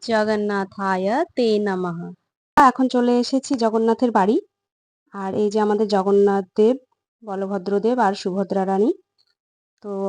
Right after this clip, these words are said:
আমার সাথে সাথে আপনারাও সবাই দর্শন করুন।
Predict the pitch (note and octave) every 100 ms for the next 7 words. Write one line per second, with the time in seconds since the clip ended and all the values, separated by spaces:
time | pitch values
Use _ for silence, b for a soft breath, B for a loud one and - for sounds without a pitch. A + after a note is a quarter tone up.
0 | - F#3+ G3 G3+ A3+ G#3 A3 G#3+ G#3 G#3
1 | G#3 G#3 A3 G#3+ G#3 G#3+ G#3 G3 - A3
2 | G#3+ A3 A#3 F4+